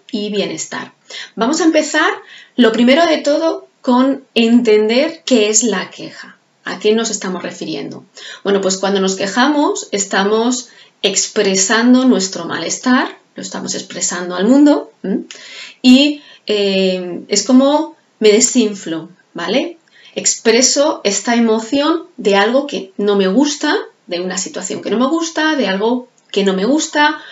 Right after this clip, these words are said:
que me duele, que no puedo controlar o cualquier otra cosa. Bien, lo primero de todo que tienes que entender es que cuando nos quejamos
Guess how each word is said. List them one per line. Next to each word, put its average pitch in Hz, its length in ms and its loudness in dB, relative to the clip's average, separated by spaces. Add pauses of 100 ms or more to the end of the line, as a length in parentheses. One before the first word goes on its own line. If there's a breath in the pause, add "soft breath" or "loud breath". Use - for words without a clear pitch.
que 214 80 -2
me 220 120 4
duele, 233 540 2 (200 loud breath)
que 226 420 0
no 233 200 0
puedo 214 160 0
controlar 233 680 0 (100)
o 220 220 2
cualquier 190 320 -4
otra 175 180 -8
cosa. - 300 -12 (280)
Bien, 196 340 -6 (440 loud breath)
lo 233 140 4
primero 262 340 6
de 359 120 2
todo 330 240 -2
que 294 80 -2
tienes 277 280 -2
que 247 80 -2
entender 233 680 0 (240 soft breath)
es 233 180 2
que 262 220 -2
cuando 202 340 2
nos 190 260 -2
quejamos 240 840 -2